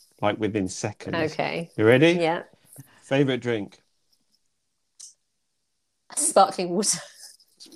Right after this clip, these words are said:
Speaker 2: <laughs>
Speaker 1: Favorite food?
Speaker 2: Uh, biryani.
Speaker 1: Biryani. Favorite movie?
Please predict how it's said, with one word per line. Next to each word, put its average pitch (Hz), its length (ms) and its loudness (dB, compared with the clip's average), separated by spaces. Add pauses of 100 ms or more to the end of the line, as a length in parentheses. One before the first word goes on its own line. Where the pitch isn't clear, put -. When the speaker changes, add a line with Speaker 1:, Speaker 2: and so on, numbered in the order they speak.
(160)
Speaker 2:
<laughs> 220 280 6
Speaker 1:
Favorite 160 360 6
food? 151 420 4 (880)
Speaker 2:
Uh, 170 180 -2
biryani. 147 560 -2 (680)
Speaker 1:
Biryani. 95 460 -10
Favorite 123 340 6
movie? 147 500 4